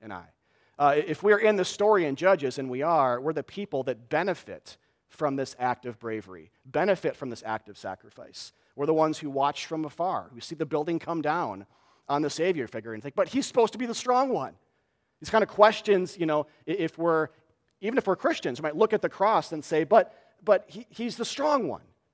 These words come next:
It, th-, these, these kind of, these kind of questions, uh, rightly kind of fill our mind as readers sometimes, and it certainly did for the disciples. "Wait a minute, you're the Messiah, you're the Son of God.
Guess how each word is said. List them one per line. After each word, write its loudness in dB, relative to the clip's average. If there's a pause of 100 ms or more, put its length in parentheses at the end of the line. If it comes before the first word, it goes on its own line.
(160)
It, -8
th-, -2
these, -4
these -4
kind -2
of, -8
these -6
kind -4
of -6
questions, -2 (280)
uh, -6
rightly 2
kind -6
of -4
fill 0
our 4
mind -2
as -6
readers -2
sometimes, -10
and -2
it -14
certainly -2
did -6
for -2
the -4
disciples. -4 (180)
"Wait 6
a 4
minute, -4
you're 4
the 8
Messiah, 6
you're -8
the -2
Son 2
of 2
God. 4